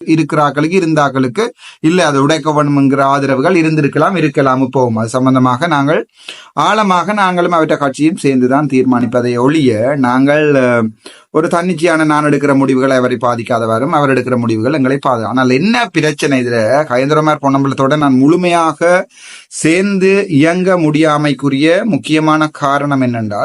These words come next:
எங்களுடைய மதிப்புக்குரிய பாராளுமன்ற உறுப்பினர் ஸ்ரீதரன் ஐயா அவர்கள் இருப்பது. ஸ்ரீதரன் ஐயாண்ட இந்த ஏமாற்று கொள்ளைகளை என்னால ஒரு நாளுமே ஏற்றுக்கொள்ள முடியாது. உதாரணத்துக்கு,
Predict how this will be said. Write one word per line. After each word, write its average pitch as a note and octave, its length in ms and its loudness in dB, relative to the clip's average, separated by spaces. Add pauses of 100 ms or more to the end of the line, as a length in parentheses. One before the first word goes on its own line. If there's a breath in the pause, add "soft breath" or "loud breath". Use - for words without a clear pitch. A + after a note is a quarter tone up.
(140)
எங்களுடைய C3+ 560 2
மதிப்புக்குரிய D3+ 640 -2
பாராளுமன்ற C3 560 0
உறுப்பினர் B2 400 -4
ஸ்ரீதரன் G3 560 0
ஐயா B2+ 280 2
அவர்கள் A#2 380 -4
இருப்பது. C3+ 360 -6 (880 loud breath)
ஸ்ரீதரன் A#3+ 640 0
ஐயாண்ட G3 600 0 (320)
இந்த D#3+ 200 -2 (200)
ஏமாற்று A#3 640 0
கொள்ளைகளை B2+ 580 -2 (160)
என்னால D#3+ 280 0 (340)
ஒரு C#3 220 0
நாளுமே D3 340 0
ஏற்றுக்கொள்ள B2 440 -4
முடியாது. A#2 340 -4
உதாரணத்துக்கு, A2 560 -2